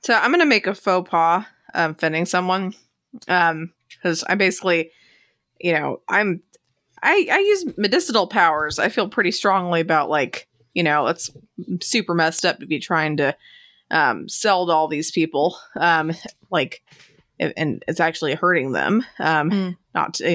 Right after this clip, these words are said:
Speaker 1: you know, um, but so I basically go up, um, and find, um, where, uh, Miss Destiny, whatever her name is, <laughs> um, uh, is
Speaker 2: Charisse
Speaker 1: tr-,
Speaker 2: Destiny.
Speaker 1: Charisse.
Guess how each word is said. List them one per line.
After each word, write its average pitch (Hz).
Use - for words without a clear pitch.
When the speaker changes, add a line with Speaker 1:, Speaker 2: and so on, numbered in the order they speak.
Speaker 1:
you 165
know, 147
um, 170
but 190
so -
I 196
basically 190
go 185
up, 185
um, 165
and 160
find, 160
um, 156
where, 165
uh, 160
Miss 175
Destiny, 170
whatever 156
her 165
name 160
is, 156
<laughs> -
um, 247
uh, 254
is 175
Speaker 2:
Charisse 196
Speaker 1:
tr-, 220
Speaker 2:
Destiny. 202
Speaker 1:
Charisse. 170